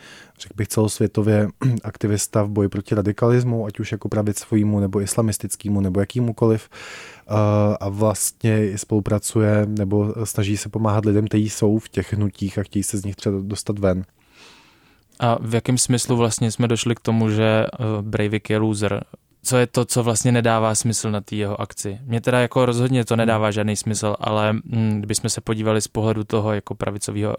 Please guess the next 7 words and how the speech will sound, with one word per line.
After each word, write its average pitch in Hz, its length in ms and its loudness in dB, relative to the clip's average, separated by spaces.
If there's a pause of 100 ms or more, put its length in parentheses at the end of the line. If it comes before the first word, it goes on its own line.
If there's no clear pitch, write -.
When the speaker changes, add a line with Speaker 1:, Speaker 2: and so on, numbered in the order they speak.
(100)
Speaker 2:
extremisty, 107 640 -6
teroristy, 107 640 -2 (480)
co 113 120 -4
se 131 120 0
vlastně 123 280 0
jako 110 200 -2
nepovedlo? 101 840 -4